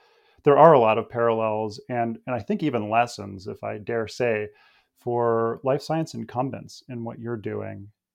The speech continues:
One of the things that we talked about was decentralized clinical trials, w-, which is a, you know, kind of, we're going a layer deep into this, right? So for the real healthcare nerds listening to our podcast, uh, this is where we double click into kind of how it all works and, and where the industry is going.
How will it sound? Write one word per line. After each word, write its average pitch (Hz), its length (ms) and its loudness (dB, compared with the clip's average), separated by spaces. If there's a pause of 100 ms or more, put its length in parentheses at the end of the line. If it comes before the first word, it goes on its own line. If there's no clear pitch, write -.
(260)
One 143 160 -2
of 190 60 0
the 185 80 -4
things 131 220 -2
that 120 80 -2
we 135 100 0
talked 117 320 2
about 110 480 2
was 110 460 -2 (500)
decentralized 127 920 4 (260)
clinical 117 360 -2
trials, 110 880 2
w-, - 340 -14
which 139 220 -2
is 123 160 -2
a, 113 220 -2 (240)
you 127 80 -6
know, 117 80 -4
kind 147 160 4
of, 135 40 6
we're 131 60 4
going 143 220 4
a 117 100 0
layer 120 260 2
deep 113 240 -6
into 107 220 -10
this, 107 300 -14
right? 113 240 -2
So 113 200 -8
for 113 220 -8
the 107 80 -4
real 123 320 4
healthcare 110 420 -2
nerds 104 320 -10
listening 107 340 -12
to 110 100 -12
our 104 120 -6
podcast, 107 580 -4 (440)
uh, 107 220 0
this 139 160 4
is 131 100 0
where 127 140 4
we 110 100 -2
double 117 300 2
click 113 260 -6
into 113 480 -6
kind 110 160 -6
of 110 80 -10
how 120 240 0
it 110 80 0
all 107 180 2
works 104 440 -10
and, 110 160 -14
and 113 100 -12
where 120 140 -6
the 113 100 -8
industry 110 340 -10
is 98 120 -14
going. 110 420 -10